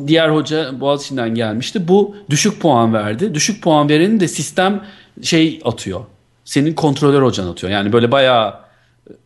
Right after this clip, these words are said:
ağır şey durumu var. Sınav <laughs> durumu hiç bitmiyor. E, o öyle, öyle bir süreçti yani hani şey geçti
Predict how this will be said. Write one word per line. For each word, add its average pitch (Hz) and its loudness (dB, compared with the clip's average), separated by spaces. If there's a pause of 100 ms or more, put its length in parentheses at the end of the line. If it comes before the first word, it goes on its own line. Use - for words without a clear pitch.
ağır 143 4
şey 151 -4
durumu 110 -8
var. 98 -14 (320)
Sınav 139 -2
<laughs> - -18
durumu 131 -10
hiç 165 -12
bitmiyor. 110 -12 (920)
E, - -6
o 196 -2
öyle, 208 -2
öyle 196 -4
bir 190 -8
süreçti 185 0
yani 120 0
hani 131 -2
şey 131 -2
geçti 139 -4